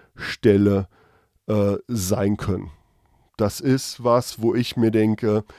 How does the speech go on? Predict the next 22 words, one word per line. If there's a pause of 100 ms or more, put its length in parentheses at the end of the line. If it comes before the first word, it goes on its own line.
(140)
sind
das
alles
Kinderlose,
die
da
rummarschieren, (320)
oder
sind
die,
haben
die
Kinder (180)
und
sind
völlig
naiv
und (160)
dumm, (840)
dass
sie (340)
<laughs>